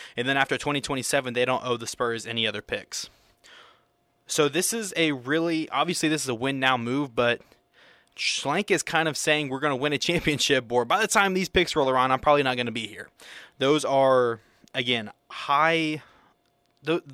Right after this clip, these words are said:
you don't know what your team is gonna look like in five years. You don't know, you know, anything. I'm not saying that he screw-, you know, nothing crazy. I just,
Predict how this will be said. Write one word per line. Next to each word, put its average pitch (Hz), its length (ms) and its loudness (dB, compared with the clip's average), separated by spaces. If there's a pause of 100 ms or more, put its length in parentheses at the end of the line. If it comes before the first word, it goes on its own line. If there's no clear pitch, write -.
(140)
you 160 140 -2
don't 190 160 2
know 165 100 6
what 156 220 6
your 135 100 -6
team 139 180 -4
is 123 80 -6
gonna 117 160 -2
look 123 200 0
like 107 200 -4
in 101 100 -12
five 104 280 0
years. 104 320 -14 (320)
You 139 140 -6
don't 135 260 -2
know, 123 460 0 (360)
you 120 140 -4
know, 113 280 -4 (340)
anything. 120 500 -6 (680)
I'm 131 140 0
not 147 160 0
saying 139 360 0
that 117 300 4 (1500)
he 117 140 -10
screw-, - 400 -2
you 135 80 -6
know, 123 140 -2
nothing 156 440 2 (280)
crazy. 196 400 0
I 156 120 0
just, 180 240 -6